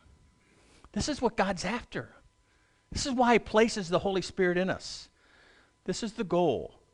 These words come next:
Well, what, what about today? Where are you with that?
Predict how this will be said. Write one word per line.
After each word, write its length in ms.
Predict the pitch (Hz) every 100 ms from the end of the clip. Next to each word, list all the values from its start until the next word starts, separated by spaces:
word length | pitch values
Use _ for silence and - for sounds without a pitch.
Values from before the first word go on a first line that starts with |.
| _ _ _ _ _ _ _ _ _ _
Well, 160 | 151 180
what, 260 | 190 226
what 140 | 170 226
about 280 | 202 202 -
today? 500 | 175 135 92 - - - - - - -
Where 200 | 214 240
are 120 | 262
you 140 | 240 113
with 140 | 95
that? 280 | 87 - -